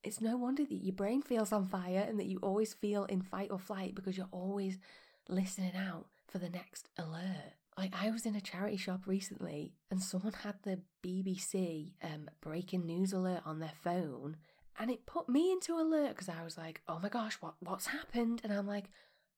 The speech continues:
No, you know what? I don't need to know what's constantly happening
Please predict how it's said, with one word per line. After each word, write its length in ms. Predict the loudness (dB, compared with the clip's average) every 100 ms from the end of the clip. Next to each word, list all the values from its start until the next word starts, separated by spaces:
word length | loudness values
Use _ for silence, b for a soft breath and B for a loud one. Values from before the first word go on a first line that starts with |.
| _ -10
No, 260 | -8 -8 -12 -8
you 100 | -8
know 120 | -8 -8
what? 200 | -6 -6 B B B
I 140 | -14 -12
don't 160 | -6
need 260 | -2 0 -2
to 140 | -4 -2
know 400 | -2 0 -2 -4 B B B B
what's 180 | -10 -8
constantly 680 | -6 -4 -6 -4 -4 -2 -4
happening 760 | -4 -6 -4 0 0 -2 -6